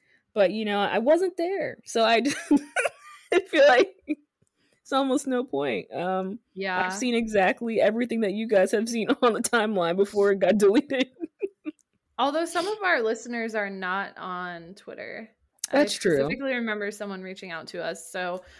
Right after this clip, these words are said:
Speaker 2: hopefully we can, like, offer some commentary or insight. But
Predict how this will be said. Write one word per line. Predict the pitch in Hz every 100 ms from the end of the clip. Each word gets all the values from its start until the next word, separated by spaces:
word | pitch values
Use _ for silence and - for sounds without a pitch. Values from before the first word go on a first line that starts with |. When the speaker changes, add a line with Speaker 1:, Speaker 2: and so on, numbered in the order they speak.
| - -
Speaker 2:
hopefully | 220 220 285 302
we | 294 277
can, | 233 247 220
like, | 196 180
offer | 185 190 185 190 175
some | 185 - - 202 180 180 202 202 -
commentary | 202 170 175 180 165 160
or | -
insight. | 160 160 151 151 -
But | 175 160